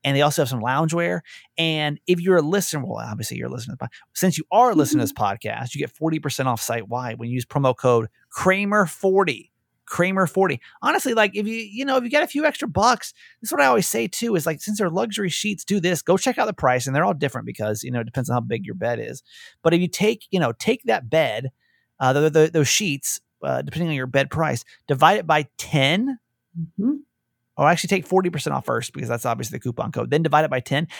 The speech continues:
Speaker 1: and that's how much you're gonna pay per year because you got a ten-year warranty with these sheets. And that, that's a, that is a, um, when I was talking to the Cozy Earth team, they're like, "Listen, we're,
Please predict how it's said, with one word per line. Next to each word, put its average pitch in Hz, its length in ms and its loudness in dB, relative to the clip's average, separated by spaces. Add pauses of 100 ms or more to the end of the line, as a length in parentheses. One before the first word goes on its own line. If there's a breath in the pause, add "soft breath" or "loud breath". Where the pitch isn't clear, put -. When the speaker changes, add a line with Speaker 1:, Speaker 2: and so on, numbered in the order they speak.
(160 loud breath)
Speaker 1:
and 147 140 2
that's 190 160 4
how 254 80 0
much 254 180 -4
you're 165 120 -2
gonna 170 120 0
pay 160 220 -2
per 165 320 2
year 143 460 -4
because 143 260 -4
you 160 40 -4
got 165 120 2
a 139 40 -4
ten-year 185 400 0
warranty 147 380 2
with 131 140 -2
these 120 160 -4
sheets. 165 300 -4
And 131 100 -8
that, 143 80 -6
that's 170 240 -6
a, 127 180 0 (560)
that 175 100 -4
is 156 140 -2
a, 127 240 2
um, 107 480 -4 (800)
when 139 120 -6
I - 20 -4
was 139 80 -6
talking 175 280 2
to 135 60 0
the 120 60 -4
Cozy 156 280 2
Earth 131 180 -4
team, 226 320 -2
they're 117 180 0
like, 110 300 -2
"Listen, 113 260 -6
we're, 127 240 -4